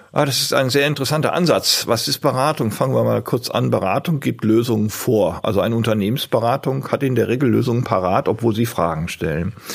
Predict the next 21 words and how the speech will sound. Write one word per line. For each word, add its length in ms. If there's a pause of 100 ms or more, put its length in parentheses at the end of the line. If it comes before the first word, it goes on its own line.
(260)
Und 100
ein 120
Coaching-Prozess 760
be-, 220 (320)
beschäftigt 560
sich 240
ein-, 180
nee, 80
ich 120
muss 140
eine 140
andere 200
Differenzierung 680
machen. 260 (840)
Äh, 240
wer 120
schon 160
mal 120
Probleme 580
hatte 360 (580)
und 500